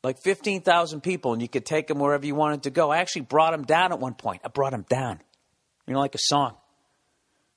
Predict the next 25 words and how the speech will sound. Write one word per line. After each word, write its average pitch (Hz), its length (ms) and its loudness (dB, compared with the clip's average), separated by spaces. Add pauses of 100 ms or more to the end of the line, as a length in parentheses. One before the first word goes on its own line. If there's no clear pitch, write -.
For - 60 -6
the 123 80 -2
little 131 180 2
breakdown, 120 600 0
the 110 60 -8
Bob 127 240 2 (120)
Seger 147 220 -2
part, - 320 2 (100)
where 117 140 -4
he 120 80 -4
fucking 135 360 -2
sings 123 280 -4
about 117 200 2
how 131 80 0
many 123 140 -2
years 131 340 -2
went 98 200 -6
by. 85 200 -2 (960)
All 139 120 0
right, 165 200 -2
twenty 214 280 2
years, 190 400 0
where'd 196 160 -2
they 214 100 0
go? 180 460 -2